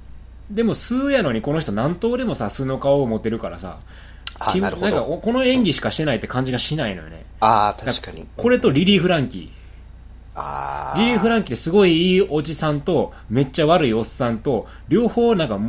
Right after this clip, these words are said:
Speaker 1: 二面性を持ってるやん、あの人。
Speaker 2: そうですね。うんうん。
Speaker 1: どっちもリリー・フランキーでしかないのにもかかわらず、いろんな役できてるん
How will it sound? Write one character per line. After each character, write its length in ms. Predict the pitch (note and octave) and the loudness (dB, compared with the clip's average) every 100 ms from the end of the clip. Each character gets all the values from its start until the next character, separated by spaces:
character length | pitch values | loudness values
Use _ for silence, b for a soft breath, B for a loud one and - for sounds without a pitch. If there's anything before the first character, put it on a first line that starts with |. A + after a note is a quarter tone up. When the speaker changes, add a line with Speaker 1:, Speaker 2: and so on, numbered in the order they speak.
| C#3+ C#3 | -6 -2
Speaker 1:
二 180 | E3 | 4
面 220 | A3+ B3+ G#3+ | 4 4 2
性 120 | A#3 | 0
を 60 | |
持 80 | A#2+ | 0
っ 20 | |
て 140 | G#2 A2 | -2 -2
る 60 | |
や 60 | G2+ | -2
ん、 20 | |
あ 20 | |
の 80 | F#2+ | -4
人。 140 | - - | -4 -4
Speaker 2:
そ 300 | G2+ E2+ D2 | -2 -4 -6
う 20 | |
で 100 | - | -10
す 80 | - | -4
ね。 280 | B2+ D#3+ - A2+ | -2 -2 -6 -8
う 60 | |
ん 40 | C3+ | -2
う 40 | |
ん。 20 | |
Speaker 1:
ど 80 | G#3 | 0
っ 60 | G#3 | 0
ち 120 | C#4 | 2
も 120 | G3+ | 4
リ 120 | G3+ | 6
リ 120 | A#3+ | 6
ー・ 20 | G3+ | 4
フ 140 | A#3 | 4
ラ 100 | A#3 | 4
ン 60 | F#3 | 2
キ 160 | A#2+ | 0
ー 0 | |
で 80 | G2+ | -2
し 80 | - | -2
か 140 | A2 | -2
な 120 | G2 B2 | 0 0
い 80 | |
の 80 | B2+ | 0
に 120 | G2+ | 0
も 180 | G#2 C3 | -2 -2
か 140 | - - | -6 0
か 100 | C#3+ | 2
わ 100 | C#3 | 4
ら 120 | A#2+ | 2
ず、 120 | D#3 | 0
い 100 | A#2+ | 2
ろ 120 | D3 | 2
ん 60 | C#3+ | 2
な 60 | |
役 180 | A2 A2 | 0 -2
で 80 | G2 | -6
き 80 | - | -6
て 80 | G2+ | -6
る 80 | |
ん 40 | F#2+ | -6